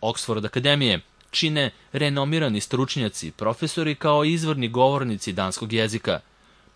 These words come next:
Ponuda prevoda tekstova Oxford Akademije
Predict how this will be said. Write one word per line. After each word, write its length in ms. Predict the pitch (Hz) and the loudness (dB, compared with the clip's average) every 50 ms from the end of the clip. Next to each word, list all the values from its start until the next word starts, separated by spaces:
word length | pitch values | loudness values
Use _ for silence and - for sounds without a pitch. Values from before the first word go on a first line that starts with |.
| _ _ | _ _
Ponuda 400 | - 139 123 117 117 113 98 87 | 2 4 4 4 4 2 -2 -2
prevoda 480 | - - 131 131 135 135 139 127 110 85 | -2 0 2 4 4 4 2 2 -2 -2
tekstova 520 | - - 127 120 113 - - 139 107 95 - - | -2 0 0 0 0 -2 -2 0 0 0 0 -2
Oxford 440 | - 120 120 - - - 117 101 104 | -2 -4 -4 -4 -4 -6 -6 -4 -4
Akademije 520 | 117 - 143 135 135 131 135 131 113 87 | -4 -2 -2 0 0 0 0 0 0 -2